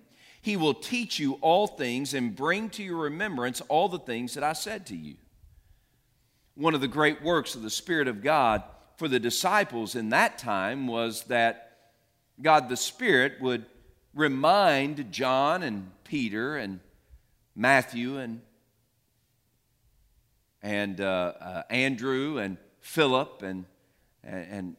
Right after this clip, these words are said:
and the other disciples, he, he would remind them what Jesus had taught them. The great work about the, uh, work of the Spirit of God in our lives today is that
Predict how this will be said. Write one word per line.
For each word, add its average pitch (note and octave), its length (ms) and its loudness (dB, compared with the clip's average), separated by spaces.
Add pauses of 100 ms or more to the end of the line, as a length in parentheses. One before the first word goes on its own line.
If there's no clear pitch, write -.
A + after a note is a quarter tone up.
and G2 160 -8
the A2 120 2
other D3+ 200 6
disciples, A#2+ 1040 -2 (440)
he, D#3 240 -6
he C#3 140 -6
would D#3+ 180 -4
remind C3 680 -4
them G2+ 480 -6
what B2 440 -2 (280)
Jesus A#2 520 -8
had C#3+ 160 -10
taught - 380 -14
them. C#2+ 260 -12 (2000)
The B2 80 0
great D3+ 300 4
work E3 280 4
about A#2+ 480 0
the, G2 300 -12
uh, - 20 -14
work B2+ 320 -2
of A#2+ 100 -8
the G2 80 -10
Spirit C#3 380 -4
of G2 140 -8
God C#3 280 0
in G2+ 120 -4
our E3 200 -4
lives F2 360 -4
today F2 460 -8
is G#2+ 220 -10
that G2 460 -6